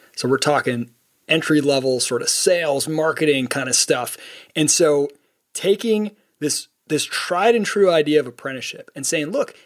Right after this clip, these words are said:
it's not just for sort of skilled trades. This is how you learn to do everything." And most people just don't call it that. They just call it, you learn on the job once you get hired.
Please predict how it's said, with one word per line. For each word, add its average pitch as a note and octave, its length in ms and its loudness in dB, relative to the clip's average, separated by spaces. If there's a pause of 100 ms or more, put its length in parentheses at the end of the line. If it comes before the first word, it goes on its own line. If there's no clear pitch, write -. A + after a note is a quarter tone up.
it's F#3+ 200 -2
not A#3 240 0
just G3+ 340 2
for E3+ 80 -4
sort E3 260 0
of C3+ 120 0
skilled F3+ 400 0
trades. C3 540 -4 (320)
This B3 200 2
is C4+ 140 0
how A#3 160 2
you A#3 180 2
learn A3 280 2
to A3 120 -4
do G#3+ 260 -4
everything." B3+ 680 -4 (400)
And F#3 100 2
most C4+ 220 4
people C#4 180 0
just A3+ 160 -4
don't A3 180 0
call D4 300 -2
it - 140 -2
that. B2 200 -14
They F#3 80 4
just G#3+ 180 -2
call E3 240 4
it, D#3 140 2 (320)
you E3 120 0
learn F3 200 4
on D#3+ 160 2
the C#3 80 -4
job D3+ 360 0
once D3 240 -4
you C3+ 80 -6
get C3+ 160 -6
hired. - 420 -12